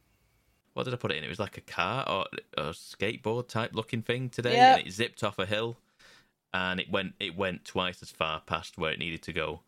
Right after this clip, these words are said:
Speaker 1: I had to run all the way down to get it and take it, bring it all the way back, like, halfway up the hill again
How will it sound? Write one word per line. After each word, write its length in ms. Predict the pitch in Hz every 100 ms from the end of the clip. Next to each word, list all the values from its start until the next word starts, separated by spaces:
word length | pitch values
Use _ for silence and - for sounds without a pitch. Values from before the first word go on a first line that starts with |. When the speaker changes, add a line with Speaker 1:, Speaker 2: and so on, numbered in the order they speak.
| - - _ -
Speaker 1:
I 60 | 87
had 120 | 90
to 100 | 90
run 180 | 85 85
all 240 | 90 90
the 80 | 90
way 140 | 87
down 240 | 85 82 80
to 100 | -
get 140 | 85
it 80 | -
and 100 | 85
take 320 | - 87 87
it, 120 | - -
bring 180 | 90
it 80 | 85
all 200 | 82 87
the 40 | 87
way 120 | 85
back, 300 | 85 82 -
like, 200 | 76 80
halfway 360 | 90 82 - 87
up 120 | -
the 80 | 73
hill 180 | 87 82
again 300 | 80 80